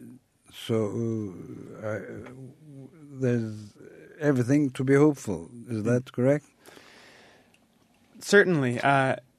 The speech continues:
Speaker 2: I think this, this day is an important part of that movement. It's certainly not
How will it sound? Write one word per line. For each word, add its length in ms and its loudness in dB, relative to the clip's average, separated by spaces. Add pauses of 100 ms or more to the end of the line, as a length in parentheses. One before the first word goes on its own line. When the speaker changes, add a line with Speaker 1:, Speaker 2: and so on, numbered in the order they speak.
(160)
Speaker 2:
I 60 -2
think 380 -6
this, 640 -4
this 320 2
day 300 6
is 100 0
an 80 0
important 580 0
part 400 -2 (120)
of 180 -2
that 240 2
movement. 560 -2
It's 120 -8
certainly 300 0
not 240 0